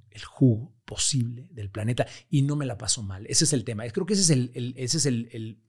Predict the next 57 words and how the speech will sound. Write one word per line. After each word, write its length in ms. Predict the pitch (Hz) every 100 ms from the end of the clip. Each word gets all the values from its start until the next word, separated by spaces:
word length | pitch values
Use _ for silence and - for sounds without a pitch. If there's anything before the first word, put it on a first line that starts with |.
| -
el, 260 | 110 110
el, 160 | 107 107 -
el 200 | 110 107
termómetro. 580 | 110 104 147 165 92 -
O 80 | - _ _ _ _ _
sea, 340 | - 117 - -
estoy 240 | - 165 160
estresado 440 | 165 139 151 147
todo 100 | 151
el 100 | 131
día 340 | 139 127 98 - _
porque 420 | 139 123 113 -
quiero... 200 | - 143
En-, 120 | 147 - _ _ -
no, 280 | 101 - _ _ _ -
no 80 | -
estoy 160 | -
estresado 300 | - 104 98
todo 100 | 98
el 60 | 90
día. 140 | - -
Estoy 500 | - 131 131 - - _ _ _ _ _ _
motivado 680 | 120 117 117 110 123 160 135
todo 100 | -
el 60 | 98
día, 40 |
estoy 160 | - 160
feliz 640 | - 139 131 143 165 -
todo 140 | 139 107
el 120 | 104
día. 200 | 104 - - -
Porque 220 | 170 147
si 120 | -
hay 120 | 233 240
un 100 | 180
lugar 260 | 135 139
en 140 | 160 135
donde 220 | 120 123
hay 100 | 139
una 220 | 147 127
parte 200 | 127 143
nociva 360 | 113 - 120 120
de 40 |
lo 100 | 104
que 100 | 98
tú 120 | 113
haces 180 | 110 113
y 20 |
lo 100 | 90
que 100 | 104
yo 100 | 101
hago, 120 | 110 110
que 100 | 107
de 40 |
repente 360 | 90 - 110 120
es 80 |
de, 180 | 107 104